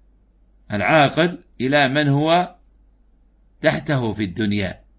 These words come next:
من هو أفقر منه، من هو أقل منه،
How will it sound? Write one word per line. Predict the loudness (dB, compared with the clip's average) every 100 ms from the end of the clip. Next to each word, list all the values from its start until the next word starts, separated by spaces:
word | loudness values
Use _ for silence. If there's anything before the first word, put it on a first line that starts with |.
| _
من | -8 -4
هو | -2
أفقر | -2 -2 -2 -2 0
منه، | 0 -2 -6 _ _ _ _ _ _ _
من | -8
هو | -4 -2
أقل | -2 2 2 4
منه، | 4 2 0